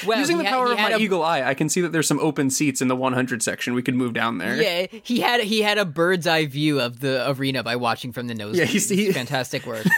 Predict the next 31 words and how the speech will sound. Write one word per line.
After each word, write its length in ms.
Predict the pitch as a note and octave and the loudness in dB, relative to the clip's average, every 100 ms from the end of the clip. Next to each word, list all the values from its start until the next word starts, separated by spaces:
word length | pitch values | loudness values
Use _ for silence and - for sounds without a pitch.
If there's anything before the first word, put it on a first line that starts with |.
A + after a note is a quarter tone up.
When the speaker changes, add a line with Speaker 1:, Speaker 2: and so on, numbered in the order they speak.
| A3+ A3 | 2 -2
Speaker 2:
<laughs> 320 | - - G#3 | -6 -10 -4
I 80 | G3+ | 0
can 160 | B3 | 0
see 160 | A3 C#4 | 0 0
anything 340 | C4+ C4 C#3 | 2 2 2
using 220 | D3 D3+ D#3 | 2 2 2
the 180 | D3 | 2
eagle 200 | E3 D3 | 0 2
eye, 140 | C#3+ B2+ | 2 2
bro. 200 | C#3+ C#3+ | 2 4
That's 180 | C3+ - | 2 0
just 160 | D#3 | 0
the 60 | D#3 | 0
Jumbotron. 680 | B2+ A#2+ A#2+ B2 A#2 D3 E3+ _ _ _ _ _ _ - | 2 2 0 0 -2 -2 -6 _ _ _ _ _ _ -6
Speaker 1:
Yeah, 260 | F#3 D#3+ | 0 2
that's 180 | D#3+ - | 2 0
the 80 | F3+ | -2
big 180 | F3 D#3 | -4 -2
T 40 | |
V 60 | - | -2
Speaker 2:
We 40 | C#3+ | 0
can 100 | D#3+ | 2
all 60 | |
Speaker 1:
on 60 | D3 | 2
Speaker 2:
see 120 | D3 | 2
Speaker 1:
top 80 | C3+ | 2
Speaker 2:
that, 100 | A#2 | 2
Speaker 1:
of 40 | A2 | 0
the 80 | |
Speaker 2:
dude. 120 | A#2 B2+ | 0 0
Speaker 1:
arena. 240 | A#2 A#2+ | -2 -6